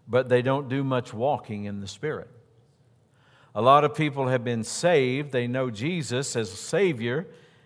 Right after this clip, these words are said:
but they don't know much about the walk of the Spirit. And that's why we've taken weeks and weeks, actually months, talking about Pentecost,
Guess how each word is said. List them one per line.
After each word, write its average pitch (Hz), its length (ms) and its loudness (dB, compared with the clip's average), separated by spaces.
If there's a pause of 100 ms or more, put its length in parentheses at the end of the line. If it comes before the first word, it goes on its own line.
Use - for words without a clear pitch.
(220)
but 131 240 4
they 156 140 4
don't 196 240 0
know 180 160 2
much 170 260 2
about 135 720 0
the 110 80 -2
walk 113 360 2
of 90 120 -6
the 92 80 -8
Spirit. - 640 -10 (760)
And 147 120 -4
that's 226 220 0
why 208 220 2
we've 190 320 -2
taken 107 600 -2 (280)
weeks 151 460 -4
and 110 120 -4
weeks, - 560 -10 (160)
actually 104 360 -6
months, 127 600 -4 (600)
talking 123 340 2
about 117 320 0
Pentecost, 110 840 -4